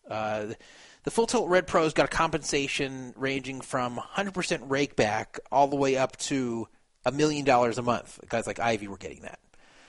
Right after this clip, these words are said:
Uh, Lindgren was one of the higher-level pros there. He was getting about two fifty K a month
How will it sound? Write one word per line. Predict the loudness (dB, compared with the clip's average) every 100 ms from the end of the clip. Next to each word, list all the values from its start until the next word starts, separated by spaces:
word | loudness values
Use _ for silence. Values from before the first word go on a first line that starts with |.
| -20 _ 4
Uh, | 6 4 2
Lindgren | 2 2 2 0 0
was | 0
one | 2
of | 2
the | 0 -4 _ _ _ _
higher-level | 2 4 6 4 4 4 2
pros | 2 4 4 0 -4
there. | -6
He | -2 0
was | 0 2
getting | 2 2 0
about | 2 2 0 -8 -6
two | -4 -2
fifty | -2 -2 -6
K | -4 -2 0 0
a | -2
month | -4 -6 -10 -14